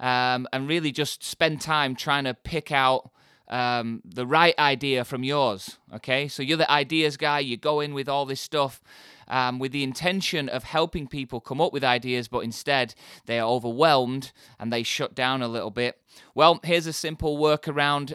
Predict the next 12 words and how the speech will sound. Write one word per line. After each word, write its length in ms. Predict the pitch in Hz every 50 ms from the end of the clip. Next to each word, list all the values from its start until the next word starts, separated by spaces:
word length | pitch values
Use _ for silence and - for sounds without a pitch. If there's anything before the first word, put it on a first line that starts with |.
| - -
for 280 | - - - 139 127 120
that, 340 | 123 135 127 117 107 - - _ - - - - _
is 400 | - 135 139 135 135 131 120 123 _
you 180 | 135 139 147 139
can 300 | - 165 143 143 139 127
do 220 | - 160 170 175
something 340 | - 175 151 135 147 143 127
called 280 | - 139 131 131 -
create 560 | - - - 147 147 147 156 165 170 165 - -
a 120 | - 135 123
holding 640 | 117 - - 160 151 151 147 127 147 143 139 135 -
tank. 540 | - - - 143 120 101 - - - -